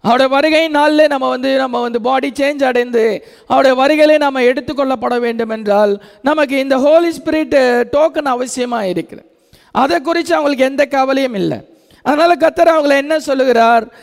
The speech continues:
"நீங்க வந்து ரொம்ப poor, wretched, miserable, miserable, blind and naked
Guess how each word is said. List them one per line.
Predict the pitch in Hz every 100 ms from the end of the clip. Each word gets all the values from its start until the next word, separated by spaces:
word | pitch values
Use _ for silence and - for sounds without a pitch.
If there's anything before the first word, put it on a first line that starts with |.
| -
"நீங்க | 247 311 320
வந்து | 269 262 254 247
ரொம்ப | 262 311 330 -
poor, | 320 320 320 302
wretched, | 294 311 339 302 262 285
miserable, | 277 320 302 294 - - _ _
miserable, | 269 269 330 311 311 311 220
blind | 269 311 339 320
and | 294 262
naked | 262 214